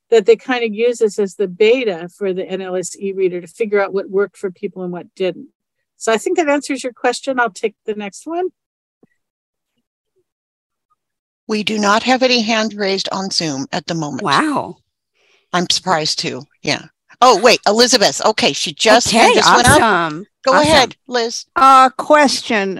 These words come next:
Speaker 4: Let's assume that I have a Braille display. I have a very old, um, uh, Braille display, uh, a Humanware thirty-two. It's just a flat Braille display,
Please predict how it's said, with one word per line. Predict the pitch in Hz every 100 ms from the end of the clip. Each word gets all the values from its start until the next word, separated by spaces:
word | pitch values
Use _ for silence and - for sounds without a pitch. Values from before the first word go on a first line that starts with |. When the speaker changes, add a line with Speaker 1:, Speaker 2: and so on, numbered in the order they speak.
| -
Speaker 4:
Let's | 220 254 269 -
assume | 311 - - 285 277 269 262
that | 240
I | 220 226
have | 233 208 233 220 220 214 220 214 _ _ _ _ _ -
a | 208 214 208
Braille | 208 208 208 214 220 226 220 208 _ -
display. | 208 - - 214 196 196
I | - 247
have | 262
a | 226
very | 208 247 247 247 233
old, | - 202 208 208 208 196 _
um, | 180 180 180 180 180 190 -
uh, | 190 180 170 -
Braille | 196 180
display, | 175 180 - 170 165 - -
uh, | 175 175 -
a |
Humanware | 170 220 202 196 190 180
thirty-two. | - 190 175 180 - - 190 175 180 _ - - -
It's | 185 -
just | 196 185 -
a | 180
flat | - - 214 202 151 _
Braille | 190 180 170
display, | 160 - - 123 95